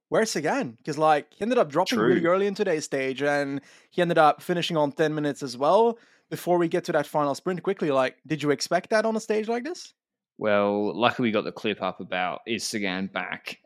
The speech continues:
Speaker 2: <laughs> We made sure we got that one <laughs> quick up, uh, like the Froome <laughs> one, because I realised after we recorded the pod yesterday, I looked through and I looked at the power data of the climbs yesterday,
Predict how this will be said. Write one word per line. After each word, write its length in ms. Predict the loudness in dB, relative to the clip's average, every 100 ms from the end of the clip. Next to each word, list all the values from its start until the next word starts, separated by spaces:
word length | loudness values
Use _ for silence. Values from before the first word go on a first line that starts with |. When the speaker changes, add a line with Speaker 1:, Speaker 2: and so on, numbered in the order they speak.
| -6
Speaker 2:
<laughs> 1000 | -4 -4 -4 0 -2 -2 -8 -10 -14 -2
We 120 | 2
made 200 | 4 2
sure 140 | 0
we 80 | 0
got 120 | 2
that 80 | 2
one 200 | 2 0
<laughs> 140 | -4 -4
quick 340 | 0 0 0
up, 320 | 0 0 -4 -18 -20 -6
uh, 240 | 2 2 2
like 240 | 0 0
the 60 | -2
Froome 500 | -2 -2 0 -2 2
<laughs> 200 | 0 0
one, 100 | -2
because 500 | -4 -4 -6 -6 -8 -14 -4
I 80 | -2
realised 500 | 2 4 4 4 2
after 240 | -2 -2 -4
we 80 | -6
recorded 320 | -2 -2 0
the 40 |
pod 200 | 0 0
yesterday, 300 | -2 0 0
I 20 |
looked 240 | 2 0 -2
through 200 | 0 0
and 80 | 0
I 60 |
looked 160 | -2 -6
at 160 | -8
the 60 | -6
power 240 | -2 -2
data 300 | -2 -2 0
of 60 | -2
the 100 | -6
climbs 520 | -6 -4 -2 -2 -2
yesterday, 720 | -2 -2 -4 -2 0 0 -2